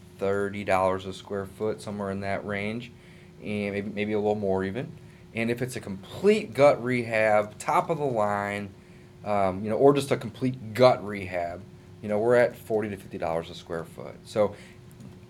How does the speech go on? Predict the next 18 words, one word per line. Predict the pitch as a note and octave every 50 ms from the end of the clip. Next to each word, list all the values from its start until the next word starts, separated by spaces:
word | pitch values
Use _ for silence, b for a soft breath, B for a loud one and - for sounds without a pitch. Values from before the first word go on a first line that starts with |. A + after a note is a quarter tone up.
| - - -
the | A#2 B2
reason | C3 E3+ G3 F#3+ F#3
that | D#3+ D#3
I'm | C#3+ C3+ B2+
giving | A#2+ B2+ B2 B2 A2 F#2+
spreads | - - - - - G#2 G2+ F#2+ G2 G#2+ A2 A2 G#2
and | F#2+ F#2
not | F#2+ F#2+ G2+
just | G2+ - G2 F#2 -
saying | - G2+ F#2+ F#2 F2+
use | F#2 F#2+ G2 F#2+ F2 -
seven | - - A#2+ A#2+ A2+ A2+ A2 G2+
dollars | F#2+ G#2+ G#2+ G#2 G2 G2 F#2+
a | -
square | - - - G#2 F#2+ F#2
foot | - - G2 G2 A2+ B2 B B B B B B B
is | - G#2+
because | A#2 A2+ - B2+ A#2 - -